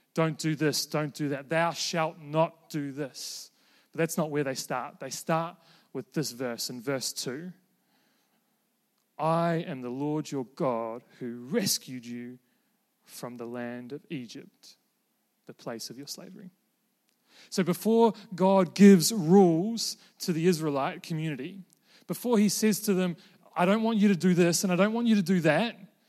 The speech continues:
and you're not allowed to do this and you're not allowed to do that," he reminds them of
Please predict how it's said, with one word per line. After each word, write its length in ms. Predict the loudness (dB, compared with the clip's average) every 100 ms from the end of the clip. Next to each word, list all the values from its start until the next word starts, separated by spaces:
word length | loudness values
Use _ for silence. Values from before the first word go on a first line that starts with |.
| _ -10
and 80 |
you're 80 | -2
not 120 | 0
allowed 240 | 0 0 -4
to 100 | -2
do 120 | 0
this 300 | 0 0 -2
and 80 | -2
you're 60 |
not 80 | 0
allowed 220 | 2 0
to 100 | -2
do 160 | 0 2
that," 400 | 2 2 -4 -16 _ _ _ _
he 160 | -6 -4
reminds 540 | -2 -2 -2 -2 -4
them 200 | -6 -10
of 180 | -12 -16